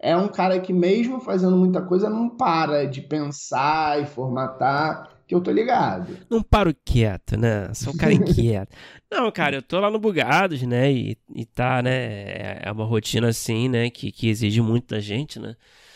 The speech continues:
Speaker 2: Mas tem sido uma, pô, já te falei algumas vezes aqui contigo, é, no ar, fora do ar, como tem sido uma experiência rica, assim, de aprendizado, né? Escrevendo pra um público que eu nunca escrevi, escrevendo comédia, assim, que eu gosto.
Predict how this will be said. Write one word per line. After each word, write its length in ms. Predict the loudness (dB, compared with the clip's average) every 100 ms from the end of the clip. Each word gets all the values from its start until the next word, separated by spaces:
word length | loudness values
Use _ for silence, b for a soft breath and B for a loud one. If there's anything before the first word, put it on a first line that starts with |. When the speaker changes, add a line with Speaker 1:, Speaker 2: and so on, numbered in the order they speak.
| b b b
Speaker 2:
Mas 160 | -2 0
tem 100 | 0
sido 320 | 0 2 4
uma, 200 | 4 2
pô, 200 | 4 6
já 80 | 6
te 140 | 4
falei 260 | 2 2 0
algumas 260 | -2 -4 -2
vezes 200 | -2 -4
aqui 360 | -6 -2 0 0
contigo, 680 | -2 0 2 4 2 2 2
é, 80 | 4
no 160 | 4
ar, 220 | 4 2 2
fora 220 | 4 6
do 120 | 8
ar, 260 | 8 6 4
como 180 | 4 4
tem 120 | 2
sido 140 | 0
uma 40 | -2
experiência 440 | 4 6 6 6 6
rica, 300 | 6 6 4
assim, 260 | 4 2
de 80 | 4
aprendizado, 840 | 8 6 4 2 4 6 6 6
né? 280 | 4 6 4
Escrevendo 480 | 0 2 2 2 -2
pra 120 | 0 0
um 60 |
público 340 | 4 4 4 4
que 60 |
eu 40 | 2
nunca 120 | 2
escrevi, 680 | 2 2 2 -2 -2 -2 -4
escrevendo 400 | -6 -8 -8 -4
comédia, 540 | -2 0 2 2 0
assim, 340 | -2 -2 -2 2
que 100 | 0
eu 40 |
gosto. 680 | 4 6 6 4 0 -14